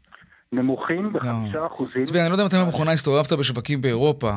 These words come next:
Speaker 2: אה, למרות שהרבה לא עשו את זה בזמן
Speaker 1: אני,
Speaker 2: האחרון,
Speaker 1: אני
Speaker 2: בשנתיים האחרונות.
Speaker 1: הסתובבתי, אני
Speaker 2: עזוב,
Speaker 1: עברתי
Speaker 2: המחירים בארץ מטורפים, ולא רק בפירות
Speaker 1: אני,
Speaker 2: וירקות.
Speaker 1: אני
Speaker 2: אז
Speaker 1: עברתי
Speaker 2: הם מחירים
Speaker 1: בשתים עשרה
Speaker 2: משוגעים. גם חברים שלי שחיים בחו"ל,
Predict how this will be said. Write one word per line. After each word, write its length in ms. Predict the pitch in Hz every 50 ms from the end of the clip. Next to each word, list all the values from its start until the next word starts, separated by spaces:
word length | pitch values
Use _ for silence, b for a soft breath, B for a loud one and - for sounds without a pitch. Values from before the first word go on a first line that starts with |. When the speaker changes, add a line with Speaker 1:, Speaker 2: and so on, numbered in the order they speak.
| - 101 - -
Speaker 2:
אה, 520 | 123 120 113 113 110 110 113 110 110 113 120
למרות 220 | 147 147 160 175
שהרבה 600 | - 202 160 143 147 160 165 156 151 147 143 135 131
לא 120 | 139 143
עשו 240 | 143 139 - 127 127
את 60 | 113
זה 100 | 117 113
בזמן 200 | 107 110 - 117
Speaker 1:
אני, 100 | 113 113
Speaker 2:
האחרון, 180 | 110 107 120 127
Speaker 1:
אני 120 | 123 135
Speaker 2:
בשנתיים 260 | 139 143 135 131 135
האחרונות. 320 | 131 123 117 123 131 135 135
Speaker 1:
הסתובבתי, 260 | 165 175 170 - 135
אני 80 | 131 131
Speaker 2:
עזוב, 180 | 135 151 196 185 156
Speaker 1:
עברתי 80 | 147 147
Speaker 2:
המחירים 400 | 147 - 160 151 160 180 175 147
בארץ 420 | 143 139 147 156 165 170 165 -
מטורפים, 540 | 143 131 139 131 120 117 - - 156 139 123
ולא 260 | 107 127 139 165 165
רק 80 | 156 139
בפירות 380 | 127 127 117 - 123 107 117 -
Speaker 1:
אני, 120 | 110 113
Speaker 2:
וירקות. 380 | 110 104 110 95 - 113 107 -
Speaker 1:
אני 100 | 131 127
Speaker 2:
אז 80 | 131 131
Speaker 1:
עברתי 200 | 127 127 - 139
Speaker 2:
הם 180 | 135 - 147
מחירים 380 | 139 135 131 - 135 139 160 175
Speaker 1:
בשתים 100 | 180 180
עשרה 100 | - 151
Speaker 2:
משוגעים. 440 | 139 - - 143 135 143 139 131 127
גם 140 | 135 156 165
חברים 320 | - 170 139 143 156 175
שלי 160 | 165 175 156
שחיים 360 | 139 139 131 - 135 147 160 151
בחו"ל, 440 | 147 - - 190 208 202 208 214